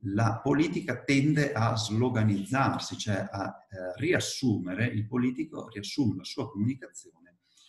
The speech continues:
attraverso uno slogan,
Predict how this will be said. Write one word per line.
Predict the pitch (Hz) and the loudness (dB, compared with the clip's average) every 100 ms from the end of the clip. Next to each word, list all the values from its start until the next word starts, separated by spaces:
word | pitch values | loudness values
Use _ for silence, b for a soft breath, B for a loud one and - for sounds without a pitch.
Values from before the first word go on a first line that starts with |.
| b b - | b b -12
attraverso | 113 101 90 90 - 113 107 101 | -6 -6 -4 -6 -4 -4 -2 -2
uno | 98 110 | -2 -2
slogan, | 104 92 87 90 87 92 95 98 - | 0 0 0 0 -2 -2 0 0 -2